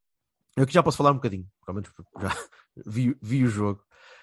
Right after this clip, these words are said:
Eh, se bem que eu três ou quatro apoplexias ali para o fim, mas, eh,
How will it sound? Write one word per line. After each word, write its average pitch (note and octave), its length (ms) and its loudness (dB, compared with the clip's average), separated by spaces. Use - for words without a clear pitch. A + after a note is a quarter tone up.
Eh, F#2 440 -4
se - 180 -14
bem G#2 120 -2
que G2 60 -12
eu G#2+ 80 0
três A2 220 0
ou A2 60 4
quatro A2+ 220 2
apoplexias A2 680 -2
ali G#2+ 160 -2
para A2 100 -2
o G2+ 40 -4
fim, A#2+ 240 -4
mas, G#2 300 -8
eh, F#2 680 -8